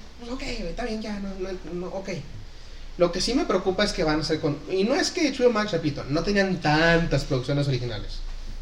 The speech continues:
Tenían buenas, pero no tenían tantas. Así que si todas esas se cortan, realmente no se pierde tanto. Eh, sobre todo si por fin, y lo que le venía diciendo Iván antes de, de grabar,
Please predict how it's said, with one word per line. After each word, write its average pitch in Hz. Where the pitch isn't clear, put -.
Tenían 165
buenas, 190
pero 123
no 120
tenían 127
tantas. 127
Así 143
que 175
si -
todas 226
esas 262
se -
cortan, 202
realmente 277
no 226
se 208
pierde 156
tanto. 147
Eh, 135
sobre 175
todo 208
si 165
por 139
fin, 165
y 160
lo 135
que 139
le 135
venía 131
diciendo 156
Iván 135
antes 135
de, 120
de 117
grabar, 127